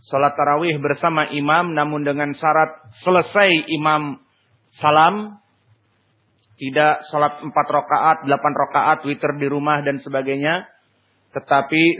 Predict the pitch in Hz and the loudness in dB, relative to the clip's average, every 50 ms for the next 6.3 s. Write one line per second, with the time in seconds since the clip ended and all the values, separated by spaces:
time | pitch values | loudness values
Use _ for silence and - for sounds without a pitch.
0 | - - 170 156 165 156 - 196 170 160 147 151 160 156 156 151 151 - 139 135 | -4 -2 0 0 0 0 2 2 2 2 0 0 2 2 2 2 2 0 -6 -6
1 | 139 - 156 143 143 143 143 - 143 139 147 151 175 190 208 208 208 _ _ _ | -4 -2 -2 -2 0 -2 -4 -4 -2 -2 0 0 0 -2 -6 -10 -14 _ _ _
2 | _ _ _ _ _ _ _ _ _ _ _ _ _ _ _ _ _ _ _ _ | _ _ _ _ _ _ _ _ _ _ _ _ _ _ _ _ _ _ _ _
3 | _ - 117 127 135 139 - 156 147 135 143 139 - - 165 160 156 156 160 160 | _ -6 -2 -2 -2 0 0 -2 0 0 -2 -4 -4 -2 -2 -2 -2 -2 -2 -2
4 | 156 156 151 - _ _ _ - - 170 160 - 151 147 - - 143 147 143 143 | -4 -4 -6 -10 _ _ _ -8 -2 -2 0 2 0 0 0 0 0 0 0 0
5 | - 147 151 147 - - 151 143 143 135 120 135 143 143 139 135 - - - 139 | 0 -2 -2 -2 0 -2 0 0 0 -2 -2 0 0 2 2 0 -2 -4 -2 0
6 | 131 139 147 151 135 | 2 4 4 4 2